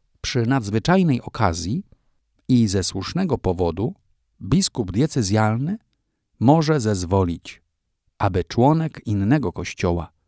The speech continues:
lub wspólnoty kościelnej pełnił funkcję lektora podczas celebracji eucharystycznej Kościoła katolickiego.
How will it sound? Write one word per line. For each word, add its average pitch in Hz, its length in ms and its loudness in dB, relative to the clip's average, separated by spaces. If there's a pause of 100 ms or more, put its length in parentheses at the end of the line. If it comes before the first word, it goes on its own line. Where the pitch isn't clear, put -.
(120)
lub 92 220 -4
wspólnoty 101 600 -2
kościelnej 127 680 -2 (640)
pełnił 143 440 4
funkcję 156 520 0
lektora 113 580 2
podczas - 480 -8
celebracji 92 720 -2
eucharystycznej 90 920 -4
Kościoła 92 520 -4
katolickiego. 98 840 -2